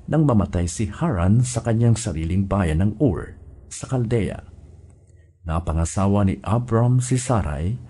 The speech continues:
at napangasawa naman ni Nahor si Milka na anak ni Haran na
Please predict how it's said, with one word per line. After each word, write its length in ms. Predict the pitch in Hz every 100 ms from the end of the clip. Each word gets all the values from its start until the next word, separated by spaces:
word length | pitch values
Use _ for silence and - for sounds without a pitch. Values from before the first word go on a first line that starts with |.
| - - -
at 160 | 101
napangasawa 720 | 90 80 - 76 76 98 85
naman 480 | 80 87 98 90 92
ni 80 | 101
Nahor 560 | 107 - 127 90 98 -
si 240 | - - 131
Milka 560 | 156 143 87 58 85 - - - -
na 160 | 85 71
anak 320 | 78 95 127 123 - 98
ni 80 |
Haran 720 | 71 - 123 113 76 82 113 - - - _
na 80 | -